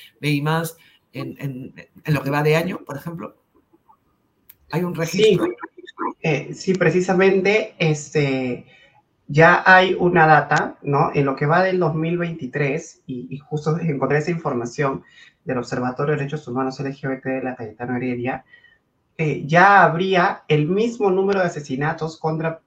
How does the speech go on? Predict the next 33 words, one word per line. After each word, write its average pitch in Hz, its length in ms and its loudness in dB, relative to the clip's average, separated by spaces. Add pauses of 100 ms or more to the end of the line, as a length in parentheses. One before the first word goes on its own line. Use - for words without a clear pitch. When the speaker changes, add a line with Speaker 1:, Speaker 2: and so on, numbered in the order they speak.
Speaker 2:
eh, 139 140 -6
mujeres 151 480 -4
trans 165 320 -2
de 156 80 -2
lo 123 120 -2
que 123 120 -4
hubo 160 300 -2
en 170 100 -4
el 127 80 -4
dos 117 180 -10
mil 147 160 -4
veintidós, 131 760 -6 (520)
que 123 480 -8 (120)
hubo 139 320 -8
trece, 151 600 -4
en 123 140 -8
el 120 80 -4
dos 123 120 -6
mil 135 100 -6
veintiuno 143 440 -4
que - 80 -10
hubo 131 160 -4
diez 151 380 -4
y 151 60 -6
en 131 100 -6
el 123 80 -4
dos 117 120 -8
mil 131 540 -4 (400)
veinte 135 400 -4
que 135 80 -12
hubo 123 220 -4
trece 120 260 -8
también. 101 500 -18